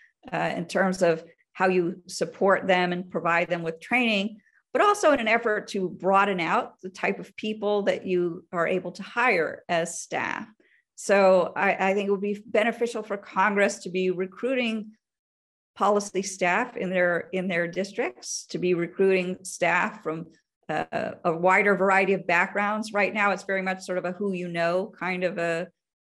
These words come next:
uh, of an atmosphere. Uh, and so if you were able to broaden out in terms of, of where you recruit for staff, uh, paying the interns, which I know that they're trying to do, uh, in a lot of cases, because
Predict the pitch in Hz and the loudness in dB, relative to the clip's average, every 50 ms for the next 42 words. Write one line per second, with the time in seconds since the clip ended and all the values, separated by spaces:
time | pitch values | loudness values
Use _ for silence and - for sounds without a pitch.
0 | _ _ _ _ - 160 - - - - - - 175 175 175 175 180 - - - | _ _ _ _ -4 -2 -2 -2 -2 -2 -2 -2 0 0 0 0 0 0 -2 -4
1 | 202 - - - 190 185 185 196 196 208 208 208 - - 175 165 160 160 156 - | -6 -6 -4 -2 0 2 2 2 2 0 -4 -6 -10 -8 -6 -4 -4 -4 -4 -6
2 | - 190 190 185 - - 180 180 170 175 165 160 - - - _ _ _ _ _ | -6 -6 -6 -4 -2 0 2 4 4 2 2 -2 -6 -10 -16 _ _ _ _ _
3 | _ _ _ _ - - - _ _ - 180 180 - 180 180 180 180 190 190 175 | _ _ _ _ -20 -20 -20 _ _ -2 -2 0 2 4 6 6 6 6 4 2
4 | 180 180 151 175 180 175 180 180 180 185 185 175 180 - 196 196 - 202 180 180 | 0 0 2 4 6 6 6 4 2 2 2 2 2 0 -2 -4 -6 -6 -6 -4
5 | 180 175 175 170 - - - _ _ _ - 175 - 151 165 175 170 170 170 170 | -4 -4 -6 -6 -8 -12 -20 _ _ _ -6 -6 -4 -2 -2 0 0 0 0 0
6 | 175 170 170 170 165 160 160 - 170 160 - - 220 240 240 - - - 214 214 | 0 0 0 -2 -2 -4 -4 -6 -8 -6 -2 0 0 0 -2 -2 -2 0 0 0
7 | 214 - 196 196 190 180 190 196 - - - _ _ _ _ _ _ _ _ - | 0 0 0 2 2 2 0 -2 -4 -10 -18 _ _ _ _ _ _ _ _ -10
8 | 175 160 - - - - - - - _ _ _ _ _ _ _ _ _ _ _ | -8 -6 -6 -4 -4 -6 -6 -8 -12 _ _ _ _ _ _ _ _ _ _ _
9 | _ _ _ _ _ _ - - 220 220 220 220 226 220 208 202 196 180 175 180 | _ _ _ _ _ _ -6 -2 -2 -2 0 2 2 4 4 4 4 4 2 2
10 | 185 190 220 220 - 202 196 196 196 208 226 220 180 185 - 190 170 170 165 156 | 2 0 0 -2 -4 -4 -4 -4 -4 -4 -4 -4 -6 -4 -2 -2 -2 -2 -2 0
11 | 160 165 165 160 160 160 160 156 160 156 - - 156 165 170 165 - 160 156 165 | 0 0 0 -2 -2 0 0 0 0 -2 -4 -8 -6 -6 -4 -6 -6 -6 -4 -2
12 | 165 165 165 165 160 - - 160 160 - - - 160 156 160 165 160 170 165 170 | -2 0 -2 -2 -4 -4 -4 -2 -2 -2 -2 -4 -2 -2 0 0 2 2 0 -2
13 | 170 - - 180 185 190 190 - 214 220 226 226 - - - 180 180 - 165 180 | -4 -4 -2 -2 -2 -2 -2 -2 0 0 0 -2 -4 -8 -10 -8 -4 -2 -2 -2
14 | 180 - | -4 -6